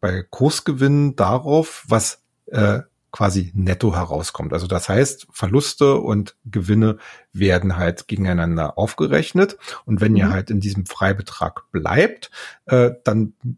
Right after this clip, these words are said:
Speaker 1: könnt ihr auch Kursgewinne sozusagen steuerfrei vereinnahmen. Wenn ihr natürlich drüber seid, dann schlägt halt die Abgeltungssteuer zu. Äh,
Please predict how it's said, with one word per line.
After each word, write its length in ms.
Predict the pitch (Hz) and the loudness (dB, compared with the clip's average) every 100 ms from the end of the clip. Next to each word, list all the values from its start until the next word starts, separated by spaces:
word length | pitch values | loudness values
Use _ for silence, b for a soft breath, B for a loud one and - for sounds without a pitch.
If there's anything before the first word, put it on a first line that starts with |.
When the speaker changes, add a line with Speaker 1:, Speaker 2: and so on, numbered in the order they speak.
| _ _ - | _ _ 0
Speaker 1:
könnt 200 | 120 110 | 2 2
ihr 120 | 104 | 0
auch 200 | 90 - | 0 -6
Kursgewinne 600 | - 104 - 87 110 160 | -8 -6 -4 0 2 2
sozusagen 420 | 143 - 127 127 | 2 -2 0 0
steuerfrei 640 | - 123 127 131 - 131 | 0 2 2 2 0 -2
vereinnahmen. 600 | - 123 113 120 120 117 | 0 -2 0 0 0 0
Wenn 100 | 98 | 0
ihr 80 | 98 | 0
natürlich 640 | 90 85 _ _ - 85 - | 0 -4 _ _ -4 -4 -4
drüber 320 | 107 110 101 | 0 2 2
seid, 360 | 92 92 - | 2 -2 -4
dann 120 | - 90 | -4 -2
schlägt 320 | - 92 - | -2 -4 -4
halt 160 | 82 | -6
die 80 | - | -6
Abgeltungssteuer 840 | - - 120 120 131 - - 131 143 | -12 -4 -2 0 -2 -2 2 2 0
zu. 360 | - 165 208 - _ - _ _ _ _ - | 0 0 0 -4 _ -20 _ _ _ _ -4
Äh, 220 | 131 117 | 2 2